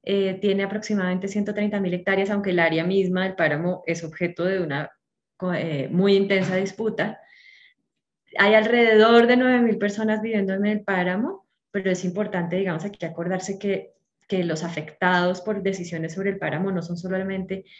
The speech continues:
la gente que vive en el páramo, sino que hay una población muy grande de personas que depende de actividades productivas en el páramo, aunque su vivienda no es en el páramo. Estamos hablando de treinta y seis municipios que tienen área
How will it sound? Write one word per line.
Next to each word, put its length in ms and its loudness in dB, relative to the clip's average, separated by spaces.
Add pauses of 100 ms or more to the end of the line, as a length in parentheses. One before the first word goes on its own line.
(120)
la 100 -2
gente 300 -2
que 100 0
vive 240 4
en 80 4
el 140 0
páramo, 320 0
sino 240 -4
que 80 -8
hay 80 -4
una 160 -6
población 420 -6
muy 120 -10
grande 280 -2
de 80 -4
personas 400 -8
que 120 -6
depende 400 -6
de 120 -2
actividades 580 -6
productivas 440 -8
en 80 -4
el 100 -4
páramo, 400 -6 (260)
aunque 280 -2
su 180 -4
vivienda 540 0
no 80 -2
es 160 -8
en 80 -4
el 100 -4
páramo. 540 -4 (680)
Estamos 460 0
hablando 320 4
de 60 4
treinta 320 2
y 80 4
seis 720 2
municipios 720 2
que 100 -4
tienen 400 0
área 460 0